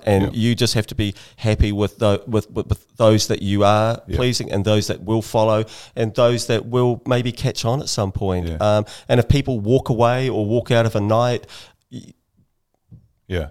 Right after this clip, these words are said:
Speaker 1: it's just gonna happen. It,
Speaker 2: Yeah.
Speaker 1: it's just part of the, putting yourself in front of people.
Speaker 2: I think people will either fall in love with your music, or they love your music, or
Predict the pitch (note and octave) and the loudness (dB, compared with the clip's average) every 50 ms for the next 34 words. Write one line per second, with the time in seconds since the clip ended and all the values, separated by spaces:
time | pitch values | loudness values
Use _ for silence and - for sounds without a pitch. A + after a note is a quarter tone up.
0 | - - - - - G3 F#3 - - G3+ D#3 B2+ D#3 - - A#2 G#2 F#2+ _ - | -12 -16 -12 -6 -4 -2 -2 -2 0 0 0 0 -2 -2 -4 -4 -4 -6 _ -14
1 | G2 - _ D#2+ E2 - F2 E2 D2+ - _ _ - - - C#3 - - - A#2+ | -20 -20 _ _ -10 -8 -6 -6 -8 -10 _ _ -14 -10 -8 -4 -2 0 0 2
2 | B2 B2+ B2+ C3 A#2+ - - - C#3 A#2+ A2 - - - _ _ _ _ - - | 2 0 0 -2 -4 -6 -12 -14 -14 -14 -14 -16 -20 -20 _ _ _ _ 2 2
3 | C3+ C3+ C3 C3 B2+ - B2+ A#2 - C3 A#2+ - A2+ A2+ C#3 - - A2 G2 E2+ | 2 4 2 2 2 2 2 2 2 2 -2 0 0 0 2 2 2 0 0 -2
4 | E2+ D#2+ D#2 - - _ _ - - C#3 F3 E3+ - D3+ B2+ G#2 F#2+ F#2 G2 G2 | -4 -6 -6 -8 -16 _ _ -8 -4 -4 -2 -2 0 -2 0 2 4 4 4 4
5 | F#2 G2 - - A#2 B2 C3+ C3 A#2 A2 A2 G#2+ G2+ G2 F#2 E2+ E2+ E2+ E2 D2+ | 4 0 -2 -2 0 2 2 4 4 4 4 2 2 0 -2 -2 -2 -2 -4 -4
6 | D2 G2 - - G2+ F2 F2 E2 E2+ F#2+ G2 F2+ F2 D#2+ D#2 C#2+ D2 C#2+ - - | -6 -6 -4 -4 -4 -2 -2 -2 0 0 0 -2 -2 -4 -4 -6 -8 -6 -6 -8
7 | - - - - A2+ A2 F2 D#2 C#2+ G2 C3+ D#3 - | -8 -4 0 4 4 4 4 2 0 -4 -6 -8 -12